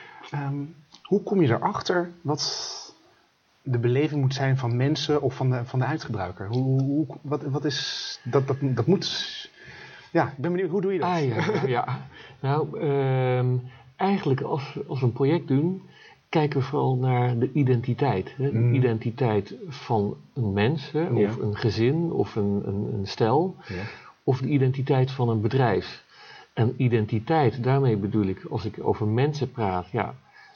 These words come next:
Speaker 2: wat drijft jou? Eh, wat vind jij nou prettig? Eh, waar word je nou gepassioneerd van?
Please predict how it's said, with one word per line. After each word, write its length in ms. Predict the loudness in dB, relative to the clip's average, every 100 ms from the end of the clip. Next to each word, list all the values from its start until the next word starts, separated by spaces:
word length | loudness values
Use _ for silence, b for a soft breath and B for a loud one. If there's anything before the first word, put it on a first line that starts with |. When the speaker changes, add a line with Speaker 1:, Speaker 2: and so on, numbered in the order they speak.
| _
Speaker 2:
wat 340 | 0 0 0 -4
drijft 400 | 0 2 2 2
jou? 400 | 4 4 4 0 -4 B B B
Eh, 100 | -10 -2
wat 220 | 0 0
vind 220 | 2 2
jij 200 | 4 4
nou 200 | 4 2
prettig? 680 | 2 2 2 2 2 0 -4
Eh, 80 | -4 -4 -2 -4 -4 -4
waar 260 | -2 0 2
word 220 | 2 2
je 120 | 0
nou 200 | 2 0
gepassioneerd 720 | -2 -2 -2 0 2 2 2 2
van? 380 | 2 2 0